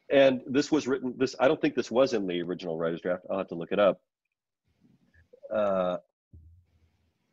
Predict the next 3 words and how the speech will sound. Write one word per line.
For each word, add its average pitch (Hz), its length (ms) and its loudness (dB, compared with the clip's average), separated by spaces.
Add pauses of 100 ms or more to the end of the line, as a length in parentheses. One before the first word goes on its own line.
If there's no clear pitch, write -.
(1400)
um, 101 340 4
um, 104 320 2
um, 92 380 -2